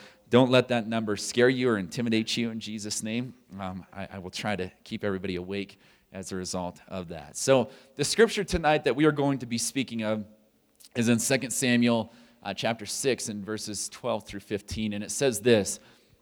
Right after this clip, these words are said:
"And it was told King David, saying, The Lord hath blessed the house of Obed-Edom,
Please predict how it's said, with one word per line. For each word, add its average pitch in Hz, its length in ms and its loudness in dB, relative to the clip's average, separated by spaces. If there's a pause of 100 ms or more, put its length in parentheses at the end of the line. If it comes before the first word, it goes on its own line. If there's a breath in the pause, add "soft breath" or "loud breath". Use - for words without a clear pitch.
(120)
"And 135 120 4
it 147 60 4
was 147 220 0
told 190 500 8
King 170 320 -2
David, 110 400 4
saying, 131 540 2
The 113 120 0
Lord 147 360 6
hath 139 340 -4
blessed 131 380 2
the 120 60 -4
house 117 360 2
of 113 140 -4
Obed-Edom, 110 520 -2